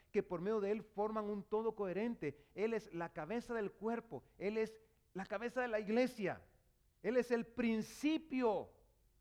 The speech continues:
el alfa y la omega", dice Juan en el Apocalipsis. El primogénito de la resurrección. Jesús no fue el primero en resucitar.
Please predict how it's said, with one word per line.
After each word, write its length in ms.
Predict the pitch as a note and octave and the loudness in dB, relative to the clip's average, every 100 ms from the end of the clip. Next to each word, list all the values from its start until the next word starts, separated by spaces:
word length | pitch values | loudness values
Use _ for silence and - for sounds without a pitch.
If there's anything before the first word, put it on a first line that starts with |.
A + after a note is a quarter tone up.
| _ _ _ _ _ | _ _ _ _ _
el 200 | G3+ A#3 | -6 -2
alfa 400 | C#4 D4+ C#4 A#3+ | 4 4 4 2
y 40 | A#3 | 2
la 140 | A3 | 2
omega", 460 | G3+ F#3 A#3+ A3 G3 | 2 4 4 4 4
dice 380 | F#3+ F#3+ F3 D3+ | 2 2 2 2
Juan 360 | F3+ F#3 F#3 | 0 0 2
en 100 | F3 | 0
el 120 | D#3 | 0
Apocalipsis. 680 | D3+ D3 C3+ C3 B2 - B2+ - _ _ _ _ _ _ _ | -2 -4 -4 -4 -4 -8 -20 -20 _ _ _ _ _ _ _
El 180 | E3 F3 | -2 -2
primogénito 1200 | E3+ F#3 E3+ D#3+ - A3 B3+ B3+ B3+ A3 A3+ A3+ - - | 0 0 0 0 0 0 2 0 0 0 0 -2 -10 -20
de 140 | - E3+ | -4 0
la 120 | E3 | 0
resurrección. 840 | D#3+ D#3+ E3+ D3 - F#3 G3+ B2+ - - - | 0 -4 -4 -6 -6 -2 -2 -2 -8 -20 -6
Jesús 340 | A3 A#3+ D#4+ G#4+ | -4 0 -2 -2
no 60 | A#3 | -4
fue 200 | - G3+ | -2 -2
el 60 | |
primero 380 | F#3 D3+ D3+ A3+ | -2 -2 -2 -4
en 80 | C3+ | -6
resucitar. 540 | A#2 G2+ G2 - F2+ | -8 -12 -14 -12 -14